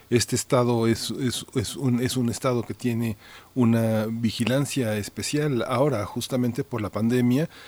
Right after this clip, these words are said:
y justamente también por el tema electoral. ¿Qué pasó ahí, Valeria? ¿Cuándo empezó este vacío de poder? Y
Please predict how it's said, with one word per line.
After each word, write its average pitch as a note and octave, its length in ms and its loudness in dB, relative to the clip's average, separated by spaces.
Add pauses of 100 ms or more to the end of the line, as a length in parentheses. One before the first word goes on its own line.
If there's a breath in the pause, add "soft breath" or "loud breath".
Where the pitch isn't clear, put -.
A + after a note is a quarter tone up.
(160 soft breath)
y A2+ 120 2
justamente C#3+ 560 -2
también A#2+ 380 2
por D3 160 0
el G#2+ 120 -2
tema A#2 420 0
electoral. A2+ 720 -2 (480 soft breath)
¿Qué G3 80 6
pasó G3+ 380 2
ahí, F#3+ 220 4
Valeria? A#2 360 0
¿Cuándo D3 240 2
empezó D3 480 0
este C3+ 240 0
vacío B2 260 0
de B2+ 80 2
poder? C3 380 0 (400 soft breath)
Y B2 360 6